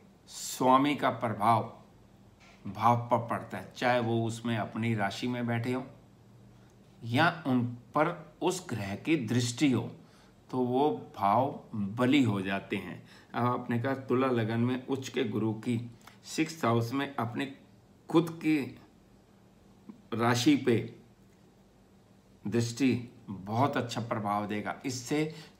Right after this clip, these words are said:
छठे भाव के जितने भी कारक तत्व हैं उन सभी में वृद्धि हो जाएगी।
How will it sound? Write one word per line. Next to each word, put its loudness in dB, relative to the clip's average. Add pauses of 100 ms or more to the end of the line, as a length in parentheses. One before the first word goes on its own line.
(120)
छठे 0
भाव 2
के -4 (280)
जितने -2
भी 0
कारक 0
तत्व -4
हैं -6 (120)
उन -2
सभी 0
में 0
वृद्धि -2
हो -6
जाएगी। -10